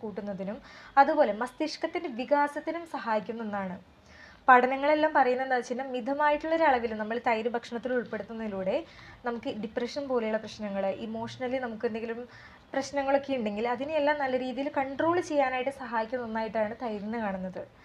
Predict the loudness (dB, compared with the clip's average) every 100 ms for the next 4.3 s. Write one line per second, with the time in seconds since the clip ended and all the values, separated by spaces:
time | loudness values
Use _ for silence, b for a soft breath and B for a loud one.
0 | B B B -8 0 4 4 2 -6 -10
1 | -8 -4 -2 -4 -4 -6 -2 -2 -2 -2
2 | 0 0 0 0 -2 -2 -2 0 0 0
3 | 4 4 6 4 2 0 0 0 2 4
4 | 4 4